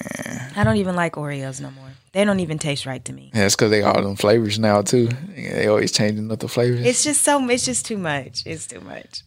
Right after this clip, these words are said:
Speaker 1: And I mean, that's, that's their favorite sweets to go to. Yo, since they're vegan, it's just like, oh, I hate when people be like, "Oh, can you eat this? I think it's vegan."
Speaker 2: <sighs> Yeah,
Speaker 1: Yeah.
Speaker 2: that happens a lot.
Speaker 1: "Oh, this is vegan and doesn't have any animal products in it.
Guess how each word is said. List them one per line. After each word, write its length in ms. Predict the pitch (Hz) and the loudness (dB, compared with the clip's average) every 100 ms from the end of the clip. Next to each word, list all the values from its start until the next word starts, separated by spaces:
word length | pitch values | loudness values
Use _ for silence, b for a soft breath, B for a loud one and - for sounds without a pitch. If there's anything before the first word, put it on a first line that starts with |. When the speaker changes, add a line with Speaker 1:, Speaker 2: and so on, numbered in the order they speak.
| - | -2
Speaker 1:
And 340 | - 101 101 | 2 4 4
I 60 | 104 | 2
mean, 180 | 117 113 | 2 4
that's, 220 | 117 131 | 2 0
that's 340 | - 107 120 | -4 0 2
their 160 | - 110 | 2 0
favorite 320 | - 98 95 | 2 2 2
sweets 340 | 90 - 107 - | 0 0 -2 -2
to 60 | |
go 180 | - 101 | 2 2
to. 400 | 101 113 110 147 _ _ - | 2 0 -2 -4 _ _ -2
Yo, 280 | 170 165 - _ - | 0 0 -4 _ -14
since 280 | - - 156 | -4 -2 0
they're 180 | 165 135 | 2 2
vegan, 480 | 123 165 135 135 143 b b b b b b b | 2 2 2 -2 -4 b b b b b b b
it's 160 | 139 147 | 2 4
just 100 | 151 | 4
like, 120 | 120 | 4
oh, 200 | 120 147 - | 6 6 4
I 60 | |
hate 180 | 131 143 | 0 0
when 140 | 135 117 | 0 -2
people 160 | 123 | -4
be 80 | 110 | -2
like, 180 | 104 107 | -2 2
"Oh, 160 | 117 113 | 4 4
can 220 | - 139 | 4 2
you 80 | 135 | 2
eat 220 | 139 131 | 2 0
this? 280 | 131 131 135 - | 4 2 2 -6
I 40 | |
think 240 | 123 135 135 | -2 0 2
it's 200 | 123 107 | 2 2
vegan." 400 | 113 117 117 127 | 2 4 4 0
Speaker 2:
<sighs> 40 | - _ _ _ _ _ _ B B B B B B B B B B | -4 _ _ _ _ _ _ B B B B B B B B B B
Yeah, 280 | 151 139 123 | -20 -20 -18
Speaker 1:
Yeah. 200 | 120 131 | -8 -6
Speaker 2:
that 160 | - 156 | -2 -2
happens 360 | 147 139 139 139 | -2 -2 -4 -4
a 40 | |
lot. 260 | 131 123 123 _ _ _ _ _ - | -6 -8 -10 _ _ _ _ _ 0
Speaker 1:
"Oh, 140 | 139 | 2
this 220 | 127 175 - | 4 4 2
is 140 | 131 | 0
vegan 360 | 127 143 143 160 | -2 0 2 2
and 140 | 160 | 2
doesn't 200 | 160 156 | 2 2
have 220 | 156 151 | 4 4
any 160 | 143 139 | 2 2
animal 240 | 135 131 131 | 0 0 -2
products 380 | 143 123 123 135 | -2 0 -2 -2
in 120 | 131 | -4
it. 120 | 151 | -4